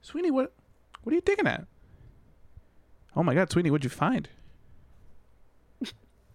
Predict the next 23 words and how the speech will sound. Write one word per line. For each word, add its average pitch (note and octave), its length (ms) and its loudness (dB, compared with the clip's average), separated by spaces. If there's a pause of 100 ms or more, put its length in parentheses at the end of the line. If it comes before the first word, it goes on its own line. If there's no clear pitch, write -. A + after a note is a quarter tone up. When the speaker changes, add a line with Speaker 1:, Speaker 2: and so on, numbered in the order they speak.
Speaker 1:
What D#3 140 4
is D4 120 2
that C4 180 2
down G2 240 0
there? F#2 240 -10 (760)
Speaker 2:
Sweetie. C4 500 -4 (160)
Speaker 1:
Is - 60 -2
that A3+ 100 4
under F#4 140 2
my E4+ 140 2
desk? E3 500 2 (400)
Speaker 2:
What D4 180 -8
are E4+ 40 -10
you F4+ 80 -8
doing? E4+ 520 -10 (960)
Speaker 1:
Sweetie, E3 440 -2
get F3+ 140 0
back. D3 200 0
Sweetie, G#3 240 2
get C4 140 4
back. F#3 180 2
It's - 80 2
glowing. C#4 480 0